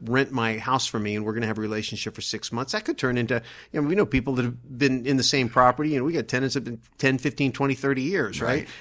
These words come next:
Speaker 1: I mean, so it could be turned into a very long-term relationship. Certainly in syndication, when you're out there raising money, you're really looking for partners.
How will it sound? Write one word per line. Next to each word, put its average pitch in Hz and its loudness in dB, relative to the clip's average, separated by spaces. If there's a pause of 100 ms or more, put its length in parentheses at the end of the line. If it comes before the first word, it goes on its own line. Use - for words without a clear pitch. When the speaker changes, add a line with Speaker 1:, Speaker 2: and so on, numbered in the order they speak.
Speaker 1:
I 127 -6
mean, 120 -2
so 120 2
it 123 -2
could 127 -2
be 127 -2
turned 143 0
into 175 0
a 113 2
very 110 2
long-term 107 -2
relationship. 101 -6
Certainly 190 2
in 110 0
syndication, 107 -4
when 107 -4
you're 107 -4
out 113 -4
there 107 -2
raising 104 -4
money, 98 -6 (240)
you're 120 0
really 131 4
looking 117 -2
for 110 -4
partners. 131 0